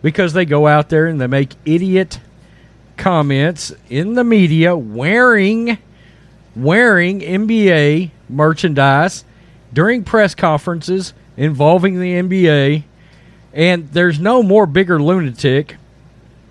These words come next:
outside of maybe LeBron James than Greg Popovich. Somebody that's led the, uh, Spurs to many championships.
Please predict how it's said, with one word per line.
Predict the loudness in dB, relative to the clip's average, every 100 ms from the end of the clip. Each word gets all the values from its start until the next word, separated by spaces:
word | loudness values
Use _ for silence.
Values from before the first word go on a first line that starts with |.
| -20 _ -20 -20 -10 -2
outside | -2 -2 -4 0 0
of | 0
maybe | -2 0 0 0
LeBron | 0 0 2 2 0 0
James | -2 -2 -4 -6
than | -6 -6
Greg | -2 -2 -2
Popovich. | -2 -2 -2 -4 -4 -6 -8 -20 -20 -20 -20 -20 _ _ _ -20
Somebody | -6 -4 0 -2 0
that's | -2 -4 -6
led | -12 -6 0 2 0 -2
the, | -2 2
uh, | 2 0 -4 -14
Spurs | -16 -6 0 2 2 -2
to | -6
many | -6 -4 -6 -4 -6 -8 -12 _ -18
championships. | -6 -4 -2 -2 -2 0 0 0 -4 -20